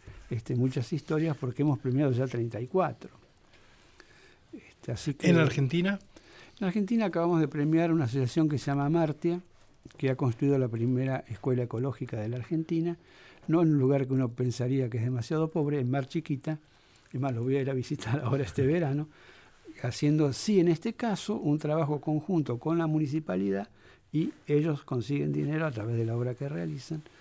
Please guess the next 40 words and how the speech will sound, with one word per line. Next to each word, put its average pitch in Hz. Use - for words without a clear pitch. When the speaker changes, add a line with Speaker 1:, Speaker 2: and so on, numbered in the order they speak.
Speaker 1:
Entonces, 131
es 120
una 123
asociación 123
privada, 131
pública, 156
que -
ha 131
posibilitado 131
esto. 175
Vos 131
ves 131
la 123
escuela, 147
es 101
una 113
cosa 120
extraordinaria, 160
y 143
yo 147
creo 151
que 143
esto 139
va 143
a 131
poder 123
extenderse, 127
este, 117
a 113
otras 113
áreas 113
de, -
Speaker 2:
Escuela 143
Speaker 1:
de 139
la -
Speaker 2:
ecológica 135
Speaker 1:
provincia. 147
Speaker 2:
quiere 123
decir, 135
eh, 107